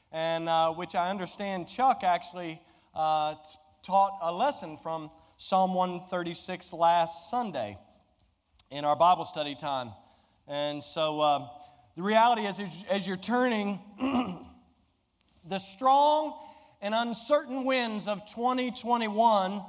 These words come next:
continue to blow on the just and the unjust, right? They continue to blow. It's uncertain what's gonna take place today or tomorrow.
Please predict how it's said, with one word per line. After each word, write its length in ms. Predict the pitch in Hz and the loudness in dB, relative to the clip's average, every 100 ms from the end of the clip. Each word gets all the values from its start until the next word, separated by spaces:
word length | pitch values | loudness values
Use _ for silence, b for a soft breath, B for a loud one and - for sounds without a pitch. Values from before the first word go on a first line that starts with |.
| B B B _ | B B B _
continue 500 | - 202 - 254 254 | -8 -8 -4 -4 -2
to 80 | 233 | -4
blow 300 | 202 226 233 | 2 4 6
on 160 | 226 208 | 4 0
the 80 | 185 | -2
just 400 | 202 220 220 208 | 2 4 2 -6
and 120 | 196 | -6
the 60 | |
unjust, 640 | 196 196 165 147 139 - - 147 | -4 -4 -2 -4 -4 -10 -20 -2
right? 280 | 160 180 202 - - b b b - | 2 2 2 -8 -20 b b b -10
They 80 | 196 | -6
continue 480 | 247 226 262 277 262 | -4 -4 -2 -2 -2
to 80 | |
blow. 260 | 220 233 214 | 2 4 4
It's 140 | 202 | 0
uncertain 640 | 233 233 214 233 240 214 214 | -2 -2 -2 -2 -2 -2 0
what's 240 | 208 208 | 2 0
gonna 220 | - 214 196 | -4 -6 -4
take 240 | 208 202 | -6 -6
place 360 | 190 208 208 - | 0 0 0 -6
today 320 | 190 196 208 | 0 2 2
or 80 | 180 | 0
tomorrow. 480 | 180 190 214 226 | 2 4 6 4